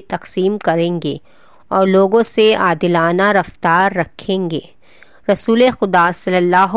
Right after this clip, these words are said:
علیہ وآلہ وسلم نے سلیبوں کے توڑنے اور سوروں کے قتل کرنے کے بارے میں کہ اس کا مطلب جزیہ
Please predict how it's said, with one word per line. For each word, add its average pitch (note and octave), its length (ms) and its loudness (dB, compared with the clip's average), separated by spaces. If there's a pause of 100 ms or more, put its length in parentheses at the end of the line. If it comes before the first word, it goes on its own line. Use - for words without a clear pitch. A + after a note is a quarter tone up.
(140)
علیہ E3 520 -6
وآلہ F#3 640 0
وسلم F3+ 560 -4
نے D3+ 200 -4 (600)
سلیبوں G3+ 540 2
کے F#3+ 260 0 (100)
توڑنے F#3+ 600 2
اور F#3 200 -2
سوروں G#3+ 440 0
کے G3+ 200 -2
قتل G3 420 -2
کرنے F#3 420 0
کے D#3 240 -6 (360)
بارے F#3 380 2
میں F#3 180 0 (360)
کہ - 140 0
اس - 180 -6
کا A3+ 140 0
مطلب G3 440 0 (100)
جزیہ F#3+ 320 -2